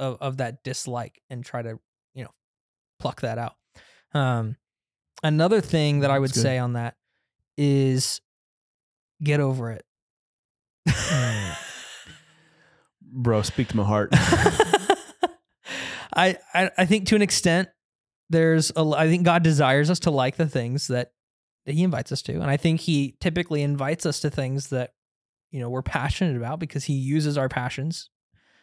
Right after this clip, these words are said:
Speaker 1: Um, but I also think sometimes he invites you to do something because he thinks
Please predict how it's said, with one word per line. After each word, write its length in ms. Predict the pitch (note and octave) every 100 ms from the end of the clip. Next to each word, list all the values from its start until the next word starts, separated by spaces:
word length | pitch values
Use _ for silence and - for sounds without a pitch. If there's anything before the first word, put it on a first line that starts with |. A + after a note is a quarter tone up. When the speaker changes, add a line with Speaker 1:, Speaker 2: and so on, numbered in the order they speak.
| _ _
Speaker 1:
Um, 420 | B2+ B2 A#2+ A#2+ - _ _ _ _ _
but 80 | D#3
I 80 | D3+
also 380 | E3 E3+ F#3+ F3+
think 260 | E3+ D#3
sometimes 800 | - D#3 D3+ E3 F3 F#3+ F#3 - _ _ _ _ _ _ _ _ _ _ -
he 200 | F3 D#3
invites 440 | D3 D3+ E3+ -
you 80 | F3
to 100 | D3+
do 140 | C#3+
something 440 | C#3+ D#3+ D#3+ F3 E3+
because 540 | C#3 - C3 B2+ - -
he 260 | - E3+
thinks 520 | D3+ D3 D3 - -